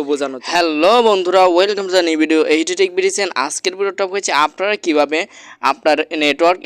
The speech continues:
স্পিড বাড়িয়ে নেবেন, এমনকি অন্যকে কম দিয়ে নিজের স্পিড বাড়িয়ে নেবেন। তো কীভাবে করবেন চলুন শুরু করা যাক। তার জন্য আপনাদের কী করতে হবে, সরাসরি আপনার ফোন থেকে at first প্লে স্টোরে চলে যেতে হবে, কারণ এর জন্য আপনাকে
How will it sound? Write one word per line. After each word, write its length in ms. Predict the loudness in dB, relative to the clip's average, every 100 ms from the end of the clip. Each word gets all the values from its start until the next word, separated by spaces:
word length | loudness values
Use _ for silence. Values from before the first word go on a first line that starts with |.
| -4
স্পিড 240 | 0 0 0 0
বাড়িয়ে 240 | 0 0 0
নেবেন, 160 | -2 -2
এমনকি 240 | -6 -4 -4 -4
অন্যকে 300 | -4 -6 -6 -2 0
কম 140 | 0 0
দিয়ে 120 | 0 2
নিজের 180 | 0 0 -2
স্পিড 180 | -4 -4 -2
বাড়িয়ে 200 | 0 0 -2
নেবেন। 180 | -4 -6 -8
তো 40 | -4
কীভাবে 260 | 0 0 -2 -2
করবেন 260 | -2 -2 -6 -8 0
চলুন 300 | 2 2 -2 -6
শুরু 260 | 0 0 0 -2 0
করা 200 | 2 2 2
যাক। 140 | -2 0
তার 120 | -2 0
জন্য 120 | 0 -2
আপনাদের 240 | -2 -6 -6
কী 80 | -10 -6
করতে 160 | -6 -4
হবে, 120 | -4 -2
সরাসরি 360 | 0 0 0 -2
আপনার 180 | 0 -2 -2
ফোন 120 | -4 -4
থেকে 180 | -2 -2 -4 -14 -20 -4 -2
at 80 | -2 -2
first 220 | -2 -2 -8
প্লে 140 | 0 0 2
স্টোরে 200 | 0 -2
চলে 120 | -2 -4
যেতে 120 | -4
হবে, 100 | -8 _ _ _ 0
কারণ 220 | 2 2 0 -2 0
এর 80 | 0
জন্য 120 | 0 0 0
আপনাকে 220 | -2